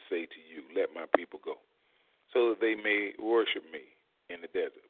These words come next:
But until now, you have not listened.'" Capital A in our outline. To speak for God, you must, you must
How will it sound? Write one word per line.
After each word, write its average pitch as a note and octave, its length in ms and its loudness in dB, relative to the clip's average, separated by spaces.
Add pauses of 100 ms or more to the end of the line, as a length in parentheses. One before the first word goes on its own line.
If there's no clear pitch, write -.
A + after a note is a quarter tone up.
But C3+ 320 2
until D#3 680 0
now, F3+ 360 2 (960)
you G2+ 440 -4 (640)
have F2+ 340 2
not F#2 380 2 (580)
listened.'" - 280 -4 (180)
Capital F#2+ 400 2
A A#2+ 120 8
in G#2+ 80 0
our F2+ 200 0
outline. D2+ 400 -6 (560)
To - 100 -16
speak B2+ 260 0
for A2 100 -4
God, E2+ 440 2
you F#2 120 -6
must, G#2 600 -2 (120)
you F2+ 160 -20
must G2 280 -6